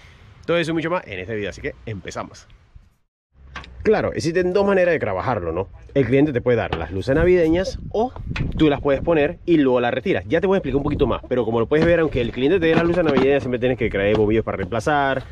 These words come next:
conectores, eh, los sujetadores para conectar, poner las, las, las líneas de luces en las correderas de agua. Eso realmente no es como que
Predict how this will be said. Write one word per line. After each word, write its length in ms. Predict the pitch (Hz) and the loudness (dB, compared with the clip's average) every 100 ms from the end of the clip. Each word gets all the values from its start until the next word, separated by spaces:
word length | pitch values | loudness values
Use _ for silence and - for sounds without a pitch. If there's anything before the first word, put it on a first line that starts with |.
| - - - | -16 -16 -2
conectores, 960 | 147 147 113 131 120 117 113 110 104 - - - 87 | 2 4 2 2 2 2 2 2 0 -2 -14 -8 0
eh, 580 | 120 117 113 113 113 107 - | 2 4 4 4 2 -2 -2
los 160 | 123 131 | 2 4
sujetadores 480 | 143 139 131 127 127 | 4 2 2 0 0
para 220 | 123 113 | 0 -2
conectar, 380 | 107 110 117 - | 0 0 -2 -2
poner 260 | 117 117 | -2 0
las, 260 | 123 123 113 | 0 0 0
las, 320 | 113 107 110 | -2 -4 -4
las 200 | 117 110 | -2 0
líneas 240 | 120 135 123 | 2 2 2
de 60 | |
luces 360 | 117 120 131 120 | 0 0 0 2
en 120 | 107 | 0
las 200 | 98 - - - | 0 -4 -8 -6
correderas 400 | - 110 117 117 | -2 0 0 0
de 120 | 107 | 0
agua. 360 | 113 107 104 - - - - - | 0 0 -2 -6 -8 -10 -10 -8
Eso 180 | 123 135 | -2 0
realmente 520 | 151 165 185 190 196 | 0 0 0 0 0
no 80 | 196 | 0
es 100 | 185 | 0
como 220 | 180 139 | -2 -2
que 380 | 127 113 104 | -2 0 -2